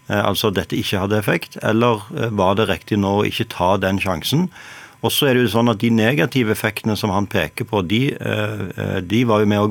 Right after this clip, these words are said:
veldig opptatt av. Så derfor så var jo det nasjonale vedtaket også for å sikre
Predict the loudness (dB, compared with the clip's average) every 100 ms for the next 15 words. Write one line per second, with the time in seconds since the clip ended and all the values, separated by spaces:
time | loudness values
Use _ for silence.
0 | 2 0 -2 -2 -2 2 0 -2 -10 -20
1 | -20 -18 -2 0 2 0 0 2 2 2
2 | 2 2 2 2 2 4 2 2 0 0
3 | -2 -4 -2 -2 2 0 0 -2 0 0
4 | -2 -4 -4 0 0